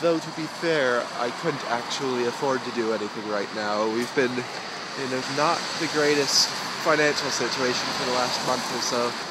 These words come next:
Oh well. Hey, look, a bus.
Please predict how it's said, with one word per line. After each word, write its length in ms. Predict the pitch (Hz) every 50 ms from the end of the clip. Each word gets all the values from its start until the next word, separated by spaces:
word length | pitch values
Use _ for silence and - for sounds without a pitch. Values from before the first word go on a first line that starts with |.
| - 214
Oh 260 | 240 240 226 214 196
well. 200 | 185 175 170 160 160 - - - - - - - - - - - - - - - - - - - - -
Hey, 160 | - 190 202
look, 160 | 180 170 - -
a 60 | -
bus. 440 | 135 117 107 - - - - -